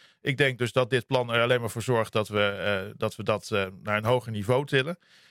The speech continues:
Eh, rekening houdend ook met de natuur en met alle, eh, wensen die er zijn voor wat betreft wonen, voor, eh, de, de school, eh, huisvesting.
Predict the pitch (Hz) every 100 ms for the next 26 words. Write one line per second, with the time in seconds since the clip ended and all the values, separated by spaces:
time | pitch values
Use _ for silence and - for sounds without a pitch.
0 | _ - 110 131 131 123 117 117 113 139
1 | 156 156 147 131 123 123 127 131 123 127
2 | 113 127 120 120 120 117 123 123 127 120
3 | 123 _ _ - 123 123 123 113 113 117
4 | - 120 123 - 143 107 113 113 113 -
5 | 123 120 110 113 123 123 117 92 113 110
6 | 127 123 107 110 107 110 117 - 107 -
7 | 107